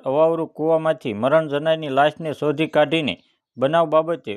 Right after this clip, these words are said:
ગહન પૂછપરછ કરતા આરોપી હસનભાઈ સબીરભાઈ સલાડ, ઉંમર ત્રીસ, રહે નૂર સોસાયટી મહુવાઓના મરણ જનાર ઉવેશભાઈ સલીમભાઈ કાળવાતર, ઉંમર સરહદ સત્તર, રહે મહુવાવાળાના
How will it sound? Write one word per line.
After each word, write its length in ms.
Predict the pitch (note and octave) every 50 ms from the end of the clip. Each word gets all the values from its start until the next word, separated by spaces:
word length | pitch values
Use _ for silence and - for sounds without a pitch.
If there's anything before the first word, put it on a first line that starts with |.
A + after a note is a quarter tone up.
| - A#2 A#2 _ _ _
ગહન 260 | B2+ C3+ D3+ E3+ E3+ -
પૂછપરછ 540 | - E3 D#3+ - _ - D#3+ E3 D#3+ -
કરતા 380 | _ - D3+ D3+ - - A2 F2 -
આરોપી 460 | - C3+ C3+ D#3+ E3 - - D#3+ C#3+
હસનભાઈ 500 | A#2 A#2 - - E3 D#3+ D#3 C#3+ D#3+ D#3+
સબીરભાઈ 640 | D3+ - C#3+ C#3 D3+ E3 D#3 D3 C3+ D#3 D#3+ E3 - _ _ _ _ _ _ _ -
સલાડ, 260 | D3 D#3+ D#3 B2+ G#2
ઉંમર 300 | D3 C#3 C#3 D#3+ E3 D#3+
ત્રીસ, 320 | C#3+ - - D#3 E3 C#3 - -
રહે 280 | G#2+ B2+ C3+ D#3 E3 D3+
નૂર 240 | D3+ D#3 E3+ E3
સોસાયટી 580 | C3+ - D#3+ D#3 D#3 - F3 D#3+ C#3+ A#2+ G#2+ G2+
મહુવાઓના 720 | G2+ A2+ C3 C#3+ D3+ D#3+ E3 D#3+ D#3 D#3 D#3 D#3+ D#3 C3
મરણ 320 | A2+ A#2 C3+ C#3+ D#3 D#3+ D#3
જનાર 300 | C#3+ D3+ D3+ E3 E3 D#3 C#3+
ઉવેશભાઈ 560 | - C3+ C#3 D#3 E3 D3 - _ E3+ D#3+ C#3
સલીમભાઈ 560 | - - C3+ D3 D#3 - D3+ B2 G2+ F2 - _ _ _ _ _ _ -
કાળવાતર, 560 | C3 C3+ D3 D#3 E3 D#3+ D3+ B2 - G2 F2+ - _ _
ઉંમર 260 | C#3 D3+ D#3+ E3 D3+ C3
સરહદ 420 | - _ - D3 D#3 D3+ C3 G#2+ - _ _ _ _ _ _ _
સત્તર, 360 | D#3 D3 - _ E3 C3 G2+
રહે 220 | G2+ B2 C3 D3 D#3+
મહુવાવાળાના 840 | D3 C#3 D3 D#3 E3 E3+ E3 D#3 D3+ D#3 D#3 D#3+ E3 D#3+ D3+ A#2 F#2